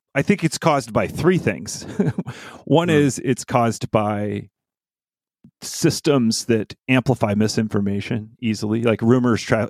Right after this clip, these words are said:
Speaker 1: travel faster than truth. And that's a kind of common story that in some ways, you know, f-,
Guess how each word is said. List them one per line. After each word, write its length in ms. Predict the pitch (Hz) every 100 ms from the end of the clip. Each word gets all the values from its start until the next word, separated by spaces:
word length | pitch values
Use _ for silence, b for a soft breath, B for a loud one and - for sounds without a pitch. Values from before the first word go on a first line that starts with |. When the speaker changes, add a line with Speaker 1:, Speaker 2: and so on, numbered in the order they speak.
| -
Speaker 1:
travel 280 | 127 104 104
faster 380 | 117 107 - 104
than 160 | 101
truth. 420 | - 113 110 113
And 160 | 104 98 b b
that's 200 | 147 147
a 60 | 143
kind 200 | 143 113
of 60 | -
common 300 | 113 107 104
story 460 | - 95 101 110 - _ _ -
that 120 | 110
in 80 | 117
some 220 | - 117
ways, 440 | 110 104 101 - - _
you 80 | 127
know, 60 | 101
f-, 200 | -